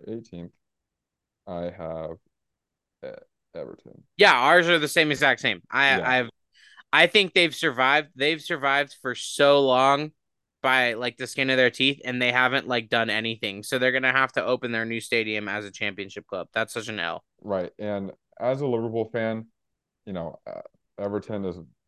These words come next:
Speaker 1: definitely not one of my favorite teams. But it would be kinda sad to see them go down, because then no Merseyside derby.
Speaker 2: Yeah.
Speaker 1: But, you know, it is what it is. They're a trash club. So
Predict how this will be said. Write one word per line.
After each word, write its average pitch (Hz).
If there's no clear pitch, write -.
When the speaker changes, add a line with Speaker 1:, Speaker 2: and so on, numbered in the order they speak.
Speaker 1:
definitely 92
not 90
one 90
of 90
my 87
favorite 92
teams. 95
But 127
it 127
would 147
be 160
kinda 135
sad 120
to 113
see 113
them 107
go 104
down, 104
because 98
then 90
no 90
Merseyside 87
derby. 101
Speaker 2:
Yeah. 117
Speaker 1:
But, -
you 135
know, 95
it 131
is 120
what 113
it 98
is. 85
They're 90
a 87
trash 98
club. 82
So 82